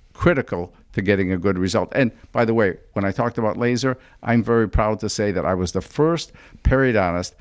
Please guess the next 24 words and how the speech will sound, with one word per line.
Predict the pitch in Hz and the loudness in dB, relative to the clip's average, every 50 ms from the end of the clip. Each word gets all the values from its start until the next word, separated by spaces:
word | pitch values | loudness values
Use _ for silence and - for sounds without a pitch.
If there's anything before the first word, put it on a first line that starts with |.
| - _ | -20 _
not | - - - - 190 | -6 -4 -4 -2 0
only | 180 131 117 | 0 0 0
periodontist, | - - 123 131 135 117 104 87 78 78 - - | 2 2 2 2 2 0 0 -2 -2 -4 -6 -4
but | - 101 90 87 | -4 -4 -4 -2
dentist | - 131 139 143 123 117 101 - - - - - _ _ _ | 0 2 2 2 2 0 -4 -6 -10 -16 -20 -20 _ _ _
in | - 170 185 202 196 | 0 0 2 2 0
the | 190 202 | -2 -2
United | 190 190 190 185 180 170 85 104 104 - 190 165 160 | 0 0 0 2 2 2 0 0 0 -2 -2 -2 -2
States | - - - - - 98 101 - - - - - - - - - - - - - - - | -4 -6 -4 -2 0 0 0 0 -4 -6 -8 -10 -12 -14 -20 -20 -20 -20 -20 -20 -18 -10
to | - - 120 107 - | -2 0 0 0 0
own | - 127 139 143 147 143 | 0 0 2 2 2 2
a | 131 | 2
laser. | 120 117 120 123 117 104 - 107 101 | 2 2 2 2 2 0 0 0 0
And | 95 95 98 101 104 - - - - - - | 0 0 0 -2 -2 -6 -10 -18 -20 -6 0
we've | 131 123 - | 0 0 2
had | 123 113 113 107 | 2 2 2 2
many | 110 117 113 107 | 2 0 2 2
different | 98 127 135 - 143 131 113 | 2 0 0 0 0 -2 0
lasers. | 117 120 120 113 - 117 110 - | 0 0 0 0 0 -2 -2 -2
We | 104 95 87 | -2 -2 -2
pre-, | - - - 127 123 123 120 | -2 0 0 0 0 0 -2
presently | - - - 139 139 123 135 135 127 117 | -4 -2 0 0 0 0 0 -2 0 2
have | 113 110 104 - - - - - - - - | 2 0 0 -2 -8 -20 -20 -20 -20 -20 -20
four | - - - - - - 147 139 143 143 143 143 143 135 | -14 -12 -10 -6 -2 0 2 4 4 4 4 2 0 -4